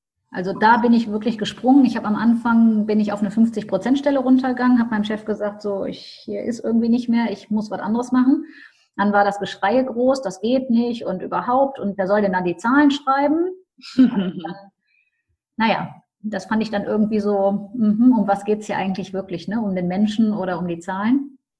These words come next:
Speaker 1: Die
Speaker 2: Ja.
Speaker 1: Frage war dann sehr schnell beantwortet und, naja, hab dann eben auf fünfzig Prozent, hab nach zwei Monaten fünfzig Prozent Stelle gemerkt. Ich hab den an-, die andere Hälfte des Tages dann eben gecoacht.
Speaker 2: Mhm.
Speaker 1: Ähm, nee, das geht gar nicht. Zurück in,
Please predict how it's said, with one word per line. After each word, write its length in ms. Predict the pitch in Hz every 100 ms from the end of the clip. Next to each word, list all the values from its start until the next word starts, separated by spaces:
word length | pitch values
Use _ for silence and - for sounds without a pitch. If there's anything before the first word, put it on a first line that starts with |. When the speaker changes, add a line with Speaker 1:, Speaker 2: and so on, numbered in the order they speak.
| _ _ -
Speaker 1:
Die 60 |
Speaker 2:
Ja. 60 | 190
Speaker 1:
Frage 300 | 175 185 -
war 100 | 202
dann 120 | 202
sehr 120 | 185 190
schnell 200 | 196 180
beantwortet 640 | - 220 226 220 240 254
und, 380 | 185 196 190 - _ _ _ -
naja, 160 | 202
hab 100 | 208
dann 140 | 220 202
eben 340 | 208 208 208
auf 180 | - -
fünfzig 360 | 220 208 208
Prozent, 420 | - 202 220 226 226
hab 140 | 220
nach 140 | 202
zwei 260 | - 196 208
Monaten 400 | 202 214 220 208
fünfzig 440 | 214 214 - 214
Prozent 540 | - 190 - - 220 254
Stelle 300 | 240 226 220
gemerkt. 480 | 214 208 226 240 -
Ich 140 | 202
hab 80 | 202
den 140 | - 190
an-, 380 | 196 214 196 190
die 80 | 180
andere 240 | 214 208
Hälfte 220 | 208 214
des 120 | 196
Tages 380 | - 202 202 208
dann 140 | 196 185
eben 240 | 185 180
gecoacht. 420 | 165 - 294 339 - _ - - -
Speaker 2:
Mhm. 320 | 226 226 294
Speaker 1:
Ähm, 640 | 220 208 208 208 208 - _ _
nee, 540 | 202 190 180 175 180 -
das 320 | 170 165 -
geht 380 | 185 180 180 _
gar 260 | 170 185
nicht. 260 | 185 170 -
Zurück 340 | - 185 208 -
in, 380 | 196 196 -